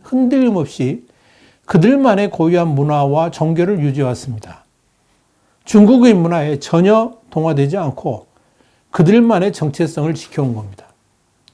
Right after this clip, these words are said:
그런데 그런 위구르족에 대해서 중국은 하나의 중국이라는 동화 작업의 일환으로 이천십육 년부터 대대적인 탄압을 시작했습니다. 호주의 싱크탱크인 호주 전략정책연구소가 발표한 자료를 보니까요.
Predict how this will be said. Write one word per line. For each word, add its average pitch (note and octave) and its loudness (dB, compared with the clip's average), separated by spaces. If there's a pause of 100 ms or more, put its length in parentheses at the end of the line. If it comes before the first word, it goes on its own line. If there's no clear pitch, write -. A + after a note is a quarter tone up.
(320)
그런데 A#3 4
그런 G#3+ 6
위구르족에 E3+ 2
대해서 C3+ -2
중국은 E3 -2
하나의 A3 0
중국이라는 E3 -2 (640)
동화 F3 4
작업의 E3 0
일환으로 C#3 -2
이천십육 F#3+ -2
년부터 D#3+ -4
대대적인 A3+ 0
탄압을 E3+ -4
시작했습니다. B2 -8 (2000)
호주의 A3+ 2
싱크탱크인 F#3+ -2
호주 G#3 0
전략정책연구소가 D#3+ -2
발표한 D3 -2
자료를 C#3 -2
보니까요. C3 -6